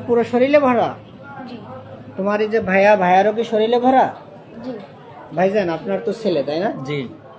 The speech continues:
Speaker 1: আচ্ছা, এই বাবুদের এই সমস্যা কতদিন ধরে দেখছেন
Speaker 3: এই সমস্যা
Speaker 1: আপনি?
Speaker 3: আমার বাবুদের, আহ, প্রায় সাত থেকে আট মাস।
Speaker 1: সাত থেকে আট মাস?
Speaker 3: হ্যাঁ, জি। তো অনেক,
Speaker 1: আচ্ছা।
Speaker 3: অনেক, আহ, আম, সাধারণভাবে ওয়াল-, আলো-, মানে হাসপাতাল থেকে মলম টলম দিচ্ছে,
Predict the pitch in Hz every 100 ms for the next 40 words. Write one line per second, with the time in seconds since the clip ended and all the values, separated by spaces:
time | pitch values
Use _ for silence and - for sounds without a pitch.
0 | - - - - 151 147 202 208 202 208
1 | 208 208 196 202 196 208 202 196 202 196
2 | 208 208 196 196 - 208 185 170 185 185
3 | 180 180 175 185 190 180 175 170 175 170
4 | 156 160 170 165 143 - 120 104 - -
5 | - 180 - 190 180 165 139 117 120 117
6 | 120 113 110 - 147 160 180 165 131 170
7 | 170 165 170 165 165 160 160 151 - -
8 | 143 160 160 156 160 151 151 151 135 143
9 | 139 135 127 131 151 156 147 143 143 151
10 | - - - 143 147 147 143 147 139 139
11 | 147 143